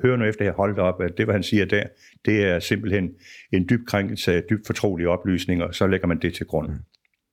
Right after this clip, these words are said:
Speaker 2: Hvis du
Speaker 1: Og så vil jeg sige, hvis du kigger på det, som, som, øh, medierne i hvert fald har, har fortalt mig, så drejer det sig formentlig om tre sager. Det er det i hvert fald Krasnik, som, som, som i hvert fald meget klart har udtalt sig om.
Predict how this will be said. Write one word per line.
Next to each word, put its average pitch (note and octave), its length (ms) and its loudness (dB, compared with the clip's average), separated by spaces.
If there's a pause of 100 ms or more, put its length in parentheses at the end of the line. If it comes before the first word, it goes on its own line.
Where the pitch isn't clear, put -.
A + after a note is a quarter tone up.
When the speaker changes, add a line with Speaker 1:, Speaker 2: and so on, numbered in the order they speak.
(1080)
Speaker 2:
Hvis A#2+ 140 0
du B2 200 0
Speaker 1:
Og D3 80 4
så F#3 80 4
vil F3 60 2
jeg C#3+ 80 0
sige, D#3 140 2
hvis C3 120 0
du - 80 0
kigger D#3 260 2
på C3+ 140 0
det, B2+ 180 2
som, G#2+ 280 0
som, F#2+ 340 4
øh, F#2 200 4
medierne A2+ 320 2
i - 20 2
hvert F#2+ 160 2
fald F2+ 120 -2
har, E2+ 280 -2 (360)
har F#2+ 60 2
fortalt G2+ 360 -2
mig, F#2+ 260 0
så G#2+ 200 2
drejer A2 260 2
det A2+ 120 0
sig F#2+ 160 0
formentlig G2 400 0
om E2+ 140 0
tre G2+ 260 -2
sager. G2+ 300 2
Det E2+ 40 -4
er G2+ 120 0
det - 20 -2
i G2 40 0
hvert F#2 120 0
fald E2 80 -4
Krasnik, F#2+ 400 -2
som, E2+ 280 -2 (360)
som, F2 200 0
som F2+ 140 2
i F2 60 0
hvert F2+ 120 2
fald E2+ 160 0
meget G2+ 220 2
klart F2 300 -2
har F2 80 0
udtalt F#2 400 0
sig E2 180 0 (380)
om. F#2 220 0